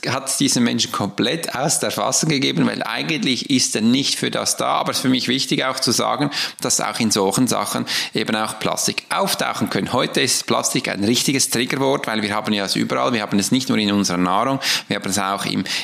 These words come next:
im Wasser und über, äh, an vielen Stellen. Und das essen wir. Findest du das jetzt, ist das jetzt ein Nahrungsmittel oder ist das für dich was anderes? Und da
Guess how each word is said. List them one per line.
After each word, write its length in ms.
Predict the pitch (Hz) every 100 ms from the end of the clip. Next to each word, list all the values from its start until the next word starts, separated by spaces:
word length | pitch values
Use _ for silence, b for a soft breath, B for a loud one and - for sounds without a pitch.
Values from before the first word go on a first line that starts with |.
| -
im 200 | 110 98
Wasser 380 | 101 120 - 131
und 120 | 104
über, 300 | 113 - - -
äh, 280 | - 95 95 - -
an 140 | 92
vielen 460 | - 110 113 131 -
Stellen. 480 | - 110 127 151 147 B B
Und 320 | - 110 - 107
das 360 | 110 127 - -
essen 600 | 165 160 - 180 170 165
wir. 320 | 196 139 85 - -
Findest 340 | 107 104 -
du 80 | 117
das 200 | 107 98
jetzt, 260 | 95 - - _ - - _ _ -
ist 140 | -
das 100 | -
jetzt 120 | -
ein 120 | 90 82
Nahrungsmittel 880 | 78 92 131 165 - 175 175 233 226 B B
oder 260 | 143 131 -
ist 220 | 143 -
das 100 | 139
für 80 | 143
dich 220 | 139 -
was 280 | 135 - -
anderes? 680 | 156 190 170 120 90 85 - B B B
Und 180 | 117 120
da 360 | 139 170 -